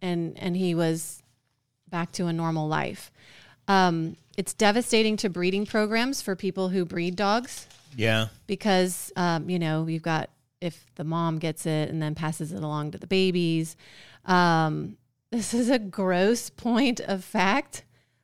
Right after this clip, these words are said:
Speaker 1: Possums have Chagas in their anal glands. Nice.
Speaker 2: Yeah, it, it doesn't shock me.
Speaker 1: Um, if, if your dog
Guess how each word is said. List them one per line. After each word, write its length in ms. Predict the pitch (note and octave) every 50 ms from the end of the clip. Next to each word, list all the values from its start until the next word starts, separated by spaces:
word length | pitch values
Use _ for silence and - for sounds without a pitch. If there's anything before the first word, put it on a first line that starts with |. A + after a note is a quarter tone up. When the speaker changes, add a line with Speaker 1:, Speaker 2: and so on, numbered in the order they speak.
| _ _ _ _ _
Speaker 1:
Possums 760 | - G#3 F#3 F#3 G#3+ - - C4+ D4+ F#4 F#4+ G4 F#4+ - - _ _ _ _ _ _ _ _
have 200 | - G#3 G3 F#3+
Chagas 600 | - - - F#3+ E3+ E3 E3 F#3 G#3+ A#3 - -
in 100 | F#3 F#3
their 160 | F3+ F3 E3+ -
anal 300 | - E3+ E3+ F3 F#3+ F#3+
glands. 600 | F#3+ G#3 G3+ B3+ C4 C4+ C#4 C#4+ C#4 - - - - _ _ _ _ _ _ _ _ _ _ _ _ _ _ _ _ -
Nice. 440 | D#3+ D#3+ D#3+ E3 F3 - - - - _ _ _ _ _ _ - - - - - - -
Speaker 2:
Yeah, 320 | G#2 A2 A2+ A#2 A#2 A#2+
it, 80 | A#2 A#2
it 280 | A#2 A2 G#2+ A2 G2 F#2
doesn't 260 | A2 A2 A2 G2+ -
shock 280 | - - G#2 G#2 G#2 F#2+
me. 200 | G2+ G2+ F2+ - - - - - - - -
Speaker 1:
Um, 560 | F3+ F#3+ F#3+ F#3+ F#3 F#3 F#3 F3+ F3+ F3 E3 - _ _ _ _ _ _ _ _ _ _ _ _ _ _ _ _ _ _
if, 540 | - - - A3+ A#3 B3 C4 C4 - - - F#3+ G3 - - - _ _
if 280 | - A3+ B3 C4 B3+ -
your 180 | B3 B3+ B3+ B3
dog 640 | G3+ F3 G#3+ F#3 F#3 F#3+ G3+ G#3+ A#3 B3+ B3+